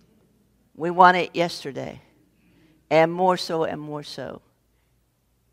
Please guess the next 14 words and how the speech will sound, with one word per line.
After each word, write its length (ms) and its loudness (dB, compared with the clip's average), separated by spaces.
Rarely, 920 4
I 140 4
was 200 2
thinking 480 -4
yesterday, 800 -4
big 220 -2
decisions 720 -8
I 120 4
have 240 -6
made 340 -4
and 100 -10
some 160 -16
small 420 -6
ones. 220 -12